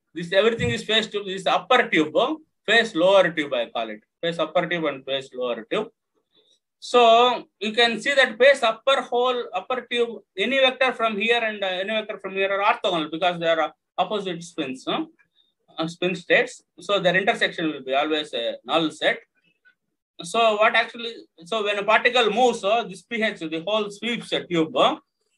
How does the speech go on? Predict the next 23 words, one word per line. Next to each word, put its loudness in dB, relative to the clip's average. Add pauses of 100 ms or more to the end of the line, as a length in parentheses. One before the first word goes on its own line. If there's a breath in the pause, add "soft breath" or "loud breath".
this -4
is -4
now 0
P -2
T, -2
which -4
branches 2
into -2
P -4
U -4
T 2
upper 0
tube -2
and 0
lower 6
tube -8
because -2
it's -12
a -18
superposition -8
of -12
two -8
eigenstates. -4